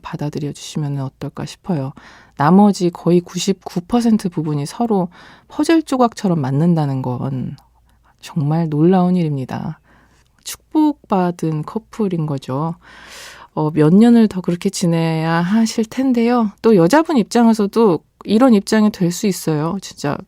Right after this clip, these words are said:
방심하시면 안 돼요. 또 그 모두가 자기가 처한 환경이 그 상태에서는 거의 어떤 우주 같은 게 되잖아요.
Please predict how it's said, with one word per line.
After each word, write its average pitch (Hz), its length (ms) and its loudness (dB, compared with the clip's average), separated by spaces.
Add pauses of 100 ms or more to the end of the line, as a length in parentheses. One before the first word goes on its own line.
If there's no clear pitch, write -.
방심하시면 226 640 2
안 135 180 -2
돼요. 139 480 -2
또 - 180 -2 (600)
그 - 240 -2
모두가 220 520 2
자기가 202 440 -4
처한 330 520 2
환경이 269 920 0 (160)
그 190 420 2
상태에서는 226 840 -2 (220)
거의 143 360 -4
어떤 160 280 -4
우주 170 200 -2
같은 190 380 -4
게 156 80 -4
되잖아요. 151 680 -4